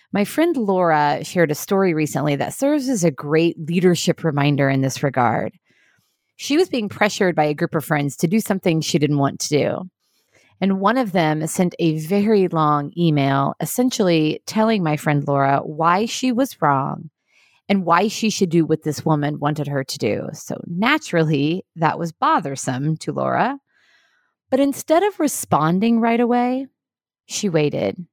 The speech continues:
She talked to a trusted advisor, she processed the situation,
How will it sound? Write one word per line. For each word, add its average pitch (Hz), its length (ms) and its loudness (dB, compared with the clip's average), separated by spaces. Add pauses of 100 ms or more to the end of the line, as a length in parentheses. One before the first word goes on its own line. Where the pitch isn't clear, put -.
(200)
She - 200 -2
talked 143 300 -2
to - 120 -2
a 127 60 2
trusted - 360 -6
advisor, 226 840 0
she - 220 -8
processed 202 720 -2
the 208 80 2
situation, 180 880 -2